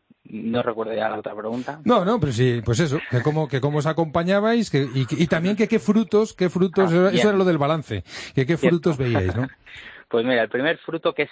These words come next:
Speaker 1: palpable, que se ve, es que dentro de la iglesia, ¿no? Eh, la experiencia de evangelizar,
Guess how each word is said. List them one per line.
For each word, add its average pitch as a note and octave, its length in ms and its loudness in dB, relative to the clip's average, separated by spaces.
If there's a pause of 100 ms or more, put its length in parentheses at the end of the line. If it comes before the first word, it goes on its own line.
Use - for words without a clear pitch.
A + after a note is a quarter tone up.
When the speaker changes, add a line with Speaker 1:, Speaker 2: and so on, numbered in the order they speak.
Speaker 1:
palpable, C3+ 520 0
que B2 120 -8 (100)
se A#2 80 0
ve, C#3+ 320 -2
es F#3 80 -12 (640)
que A2 120 -2
dentro D3 320 0
de C3 80 2
la A#2 100 0
iglesia, G#2+ 420 -8
¿no? C#3 180 -2
Eh, A#2 320 0
la A#2 220 -2
experiencia C#3+ 580 -2
de D3 60 0
evangelizar, B2 760 -4